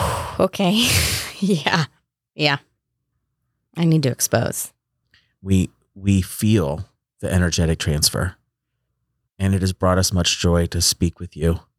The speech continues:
Speaker 2: And we want nothing but understanding and peace for your life.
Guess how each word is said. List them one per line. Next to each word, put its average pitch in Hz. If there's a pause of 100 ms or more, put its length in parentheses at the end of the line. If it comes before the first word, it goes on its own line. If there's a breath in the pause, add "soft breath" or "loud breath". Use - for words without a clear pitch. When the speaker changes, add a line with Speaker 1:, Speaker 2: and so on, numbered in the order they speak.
(1300)
Speaker 2:
And 92
we 92
want 90
nothing 90
but 87
understanding 87
and 82
peace -
for 80
your 78
life. 76